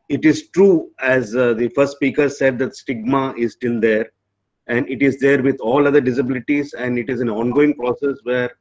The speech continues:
we are trying to, the Act clearly says that there should not be any discrimination. We should treat, treat them properly. The right to equality is there. As, uh, uh, Ms. Renuka said, uh, I think as, uh,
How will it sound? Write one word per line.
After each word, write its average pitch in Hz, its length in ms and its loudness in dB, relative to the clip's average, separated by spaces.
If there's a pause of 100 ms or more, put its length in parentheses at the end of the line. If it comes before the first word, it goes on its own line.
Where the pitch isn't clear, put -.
(400)
we 127 120 0
are 123 100 2
trying 135 360 2
to, 139 300 2 (380)
the 123 120 0
Act 139 260 -2
clearly 151 360 2
says 143 380 2
that 127 220 2 (140)
there 120 180 -4
should 117 120 -6
not 120 200 0
be 127 80 0
any 127 120 0
discrimination. 127 840 -4 (460)
We 110 80 -4
should 117 200 -8
treat, 135 260 -4
treat 117 200 -2
them 123 160 0
properly. 135 520 0
The 123 240 0
right 110 260 -2
to 127 60 0
equality 123 460 0
is 127 120 0
there. 127 300 2 (440)
As, 117 300 0
uh, 110 400 -2 (100)
uh, 110 220 0
Ms. 113 200 0
Renuka 120 380 2
said, 131 200 -4 (160)
uh, 123 240 -10 (100)
I 127 80 -2
think 123 260 -4
as, 113 240 0
uh, 107 300 2